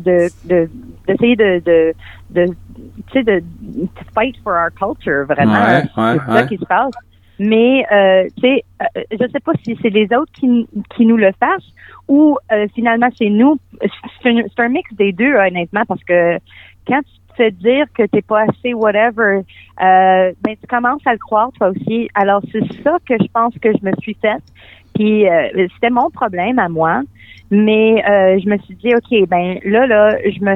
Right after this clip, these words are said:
Speaker 1: sens, je me sens vraiment vulnérable, je me sens pas bien. Alors, j'ai tout laissé aller, j'ai,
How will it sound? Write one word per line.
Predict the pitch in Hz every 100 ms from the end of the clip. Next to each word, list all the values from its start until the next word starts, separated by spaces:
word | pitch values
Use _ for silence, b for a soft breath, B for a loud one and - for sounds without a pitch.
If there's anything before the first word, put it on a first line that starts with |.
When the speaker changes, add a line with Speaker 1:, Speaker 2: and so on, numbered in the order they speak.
| -
Speaker 1:
sens, | 240 247 240 -
je | 202 -
me | 214
sens | - 247 240
vraiment | 196 220 262 302
vulnérable, | 247 220 247 185 175 175 214 214
je |
me | 208
sens | 202 233 226 220 214 -
pas | 262 269 269 262 -
bien. | 175 165 160 202 247 B B B
Alors, | - 208 214 214 214 190 175
j'ai | 214
tout | 214 -
laissé | 285 - 220
aller, | 180 170 208 220
j'ai, | 202 190 175 147